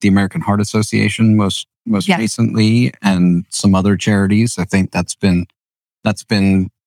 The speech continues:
Speaker 1: your outlet for, you know, giving back and, and helping those organizations during different,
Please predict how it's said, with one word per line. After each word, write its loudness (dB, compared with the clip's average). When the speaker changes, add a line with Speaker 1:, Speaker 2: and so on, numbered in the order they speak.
Speaker 1:
your 2
outlet -2
for, -4
you 0
know, -2
giving -2
back -4
and, -2
and 0
helping 0
those 0
organizations 0
during 2
different, -2